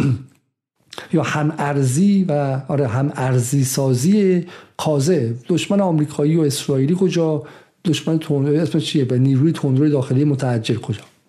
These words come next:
برای ما اصلاً اینا رو به این، این معادله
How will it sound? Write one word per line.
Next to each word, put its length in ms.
برای 160
ما 160
اصلاً 160
اینا 120
رو 60
به 120
این، 200
این 600
معادله 1000